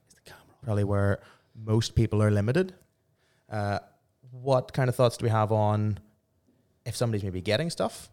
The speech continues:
Speaker 2: what should they get, or, or anything like that?
Speaker 1: Okay, so when it comes to equipment, what we did yesterday was we put out on our s-, po-, uh,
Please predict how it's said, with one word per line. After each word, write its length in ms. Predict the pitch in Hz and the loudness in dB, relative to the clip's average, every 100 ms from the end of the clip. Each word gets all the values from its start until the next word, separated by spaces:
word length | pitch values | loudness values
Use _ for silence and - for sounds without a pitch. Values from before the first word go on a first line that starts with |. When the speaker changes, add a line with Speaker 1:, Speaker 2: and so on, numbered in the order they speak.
| - | -14
Speaker 2:
what 180 | - - | -12 -8
should 160 | 110 | -8
they 100 | 101 | -6
get, 400 | 95 113 - - - - | -2 -2 -2 -8 -20 -20
or, 420 | 98 95 92 92 _ - | -16 -8 -8 -8 _ -18
or 80 | |
anything 200 | 92 90 | -12 -10
like 80 | 90 | -10
that? 260 | 90 90 - - _ _ _ _ _ | -10 -12 -14 -20 _ _ _ _ _
Speaker 1:
Okay, 140 | 147 | -20
so 200 | - 170 | -14 -12
when 160 | 147 175 | -12 -10
it 60 | |
comes 180 | 175 220 | -8 -6
to 60 | 214 | -6
equipment, 500 | 202 180 175 190 - | -4 -2 0 -2 -2
what 160 | 175 180 | -4 -2
we 80 | |
did 360 | 165 165 165 151 - | 0 0 0 -2 -12
yesterday 480 | 143 151 - 170 175 | -6 -4 -4 -2 -2
was 640 | 151 147 156 151 151 143 | 0 0 2 2 0 -2
we 640 | - 135 151 147 143 147 131 - | -10 -14 -6 -4 0 0 -2 -2
put 220 | - 156 156 | 0 2 4
out 320 | 139 147 - - | 4 2 -2 -12
on 240 | 139 131 135 | -8 -4 -2
our 220 | 127 123 | -2 -2
s-, 300 | 120 - - - - | -2 -4 -4 -8 -6
po-, 180 | 143 | -4
uh, 100 | 131 | -2